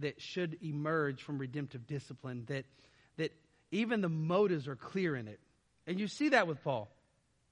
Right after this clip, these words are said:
Now, look back at chapter thirteen, and I want to close with verse three through four. Very difficult to understand, but hopefully I can connect it up right. Look in verse three.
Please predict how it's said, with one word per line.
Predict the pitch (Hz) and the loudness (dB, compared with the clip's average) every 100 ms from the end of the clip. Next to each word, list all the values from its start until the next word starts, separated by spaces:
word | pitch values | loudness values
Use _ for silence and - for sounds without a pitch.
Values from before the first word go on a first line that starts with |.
| _ _ _ _ _ - - - _ | _ _ _ _ _ -20 -20 -20 _
Now, | 175 185 - | 2 2 0
look | 190 247 | 4 6
back | 247 233 226 | 10 8 6
at | 196 | 4
chapter | 208 - 175 | 4 4 2
thirteen, | 185 185 - 185 180 156 156 156 - - | 2 2 0 0 2 0 -2 -6 -14 -4
and | 156 | -2
I | 156 - - | -2 -4 -6
want | 165 165 | -4 -2
to | |
close | - 180 170 | 2 2 2
with | 151 | 0
verse | 139 151 139 - | 0 -2 -2 -4
three | 156 | -4
through | 143 135 | -2 -6
four. | - 135 117 - _ _ _ _ _ _ _ _ _ _ _ _ _ _ _ _ _ _ _ _ - - _ - | -6 -6 -6 -12 _ _ _ _ _ _ _ _ _ _ _ _ _ _ _ _ _ _ _ _ -20 -20 _ -12
Very | 143 247 370 415 | 4 8 10 10
difficult | 214 247 233 196 202 | 8 2 2 0 0
to | 196 | 2
understand, | 196 175 - - 175 160 131 135 - _ _ _ _ _ | 2 0 -2 -2 0 2 0 -4 -10 _ _ _ _ _
but | 156 | -2
hopefully | 185 170 180 | 0 2 4
I | 165 | 4
can | 160 151 147 - | 2 -2 -4 -6
connect | 151 151 - | -4 -2 -2
it | 135 | -4
up | 123 | -4
right. | 120 110 90 _ _ _ _ _ _ _ - - - | -6 -8 -10 _ _ _ _ _ _ _ -20 -20 0
Look | 240 349 | 4 6
in | 302 | 10
verse | 240 226 | 10 8
three. | - 185 123 | 4 0 0